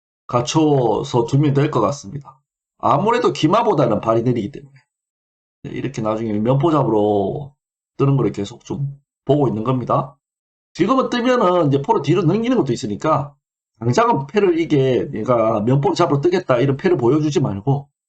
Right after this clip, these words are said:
기다리고 있다가 한 방에 죽을 것 같으면 그때 떠가지고 뭐 포를 걸면서 뭐 기물을 거는 그런 거 좀 계속 겨냥을 하는 거죠. 당장 뜨지 말고, 아, 애껴두고,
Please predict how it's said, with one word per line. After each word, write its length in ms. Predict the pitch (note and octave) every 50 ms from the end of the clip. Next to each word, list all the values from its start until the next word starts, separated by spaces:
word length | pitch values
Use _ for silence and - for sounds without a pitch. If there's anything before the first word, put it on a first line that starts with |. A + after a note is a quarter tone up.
| _ _ -
기다리고 340 | - C3+ D3+ E3+ E3+ C3 -
있다가 480 | - - D3+ D3 A#2 F#2+ F2+ - - _ _ _ _ _ -
한 180 | - D#3+ D#3 -
방에 240 | G#3+ A3 G#3 F#3 C#3+
죽을 240 | C#3 G#3+ B3 C#4 -
것 100 | - F#3
같으면 260 | E3 D3 - D#3 C#3+
그때 520 | C#3 C#3+ C#3 - A#2 G2 F#2+ F#2+ - - _ _ _ _ _ - - _ _ _ -
떠가지고 560 | E3 C#3+ D3 C#3+ C3+ C#3 B2 A2+ G2 - _ _
뭐 200 | - G#2+ G2 - _
포를 240 | - - G3+ - D3+
걸면서 440 | C3 A#2+ A#2 B2+ B2 A#2+ - A2 G2+
뭐 100 | G2 G2
기물을 320 | - - D3 C#3+ C#3 - -
거는 240 | - F2+ E2+ F2 _ _ _ _ _ _ _ _ _ _ _ _
그런 200 | - B2 A#2+ A#2+
거 80 | A#2+ G#2
좀 200 | G2+ - C#3 - _ _ _ -
계속 180 | - G#2+ G#2 -
겨냥을 320 | - A2 G#2+ B2+ B2+ A#2
하는 160 | A2 A#2+ A#2+ A2
거죠. 180 | G2 - - _ _ _ _ _ _ _ _ _ _ _ _ _
당장 260 | - - A#2 G#2 A#2+ -
뜨지 160 | E3+ E3+ E3+
말고, 360 | A#2+ F#2+ G2 G#2 - C#3 - _ _ _ _ _ _ _ _ _ _ -
아, 120 | B2 C3+
애껴두고, 680 | A#2 - - G3+ G#3+ G#3 F#3+ D#3 D#3 E3+ - A2 G2 -